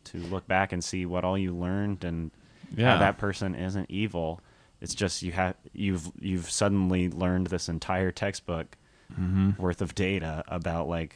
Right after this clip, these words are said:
Speaker 1: what you actually need in this life from a companion
Speaker 2: Yeah.
Speaker 1: and what
Speaker 2: Yeah.
Speaker 1: you're able to give to a companion. And now I'm back with that first girl. Like, we didn't talk for, like, four years. And then, you know, I had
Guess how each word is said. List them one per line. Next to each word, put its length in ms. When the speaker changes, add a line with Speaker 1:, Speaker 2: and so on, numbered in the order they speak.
Speaker 1:
what 200
you 100
actually 360
need 260
in 100
this 220
life 180
from 200
a 20
companion 640
Speaker 2:
Yeah. 540
Speaker 1:
and 180
what 160
Speaker 2:
Yeah. 100
Speaker 1:
you're 140
able 220
to 140
give 260
to 140
a 40
companion. 640
And 160
now 220
I'm 160
back 240
with 140
that 120
first 300
girl. 320
Like, 180
we 80
didn't 220
talk 240
for, 100
like, 180
four 220
years. 500
And 100
then, 380
you 100
know, 160
I 140
had 240